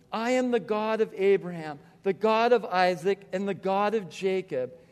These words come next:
He is not the God of the dead, but of the living." Knowing that the Sadducees would not be convinced regarding the resurrection from any part of Scripture but the Pentateuch,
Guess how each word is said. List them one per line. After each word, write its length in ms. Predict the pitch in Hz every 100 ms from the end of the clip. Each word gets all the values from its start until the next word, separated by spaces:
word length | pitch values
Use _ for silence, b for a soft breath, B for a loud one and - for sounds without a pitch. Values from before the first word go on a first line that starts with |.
| B B
He 280 | - 220
is 200 | 214 156
not 420 | 180 202 240 247 -
the 100 | 196
God 320 | 202 196 208
of 100 | 214
the 100 | 226
dead, 520 | 226 165 160 170 190 - - _
but 160 | 185 190
of 100 | 170
the 120 | 185
living." 560 | 175 190 160 123 117 85 _ _ _ _ _ _ b b b b b b
Knowing 480 | 165 202 254 294 285
that 140 | 277 269
the 100 | 226
Sadducees 760 | - 226 226 214 190 214 196
would 160 | 190 180
not 340 | 196 226 247
be 140 | 262 254
convinced 680 | 262 226 175 208 208 -
regarding 760 | 190 165 190 196 220 233 233 226
the 120 | 180
resurrection 960 | 175 170 196 214 233 196 196 196 220 220
from 260 | - 185 170
any 260 | 190 220 247
part 320 | - 226 226
of 100 | 226
Scripture 760 | 226 - 202 180 - 196 196 B B B
but 180 | 214 208
the 80 | 202
Pentateuch, 920 | - 214 208 208 175 170 156 165